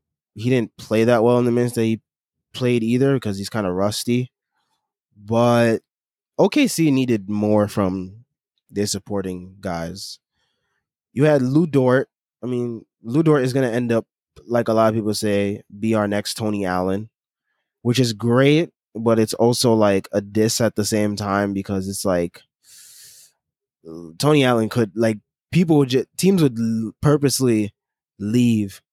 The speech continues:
Tony Allen open. I remember when Golden State was playing the Grizzlies in the first round, and they put Bogut on Tony Allen. Like, that's how much they didn't respect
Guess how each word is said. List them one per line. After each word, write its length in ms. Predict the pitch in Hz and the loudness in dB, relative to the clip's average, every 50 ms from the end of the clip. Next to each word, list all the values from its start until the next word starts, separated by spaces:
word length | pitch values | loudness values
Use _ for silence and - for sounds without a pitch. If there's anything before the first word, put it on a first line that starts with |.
| _ - | _ -10
Tony 300 | - 120 113 113 107 101 | -4 -2 -2 0 0 0
Allen 280 | 90 95 95 95 90 - | 0 0 0 -2 -2 -2
open. 300 | 87 92 - - 92 87 | -4 -4 -4 -4 -6 -4
I 100 | 82 110 | -2 -2
remember 320 | 135 139 147 151 143 135 | 0 2 2 2 2 2
when 180 | 127 123 120 113 | 2 2 0 0
Golden 340 | 101 117 117 120 113 110 107 | 0 0 0 0 0 -4 -6
State 340 | - - - 120 117 110 101 | -4 -4 -2 -2 -2 0 -2
was 140 | 113 107 | -4 -6
playing 420 | - - 117 113 113 107 104 107 107 | -6 -6 -4 -4 -2 -2 -4 -4 -6
the 60 | 107 | -8
Grizzlies 440 | 95 107 110 110 107 113 113 110 104 | -6 -4 -4 -4 -4 -4 -4 -4 -4
in 100 | 104 98 | -6 -8
the 60 | 98 | -8
first 320 | - - 117 113 104 - | -6 -4 -4 -4 -2 -2
round, 380 | 107 104 110 113 117 127 139 139 _ _ _ _ _ _ _ _ _ _ _ _ _ _ _ _ _ - | -2 0 0 0 0 -2 -4 -8 _ _ _ _ _ _ _ _ _ _ _ _ _ _ _ _ _ -6
and 140 | 110 123 | -2 0
they 80 | 127 139 | 2 2
put 280 | 139 175 160 107 107 104 | 4 4 2 2 0 0
Bogut 420 | 123 135 143 139 131 127 107 92 - _ | 4 4 4 4 2 0 -2 -2 -4 _
on 140 | - 113 113 | -4 -4 -2
Tony 300 | 107 - 117 113 110 101 | -2 -2 -2 -2 -2 -2
Allen. 400 | 98 98 92 95 95 90 98 98 _ _ - | -2 -2 -2 -4 -6 -6 -10 -16 _ _ -10
Like, 180 | 101 95 98 | -10 -6 -2
that's 200 | 101 123 131 131 | 0 0 2 2
how 100 | 170 139 | 2 2
much 200 | 123 123 120 - | 2 0 -2 -2
they 120 | - 113 107 | -2 -2 -2
didn't 240 | 104 110 110 107 | 0 -2 -2 -2
respect 640 | 87 98 98 - - - 98 92 90 - _ _ | -2 -4 -6 -6 -4 -2 -2 -2 -2 -6 _ _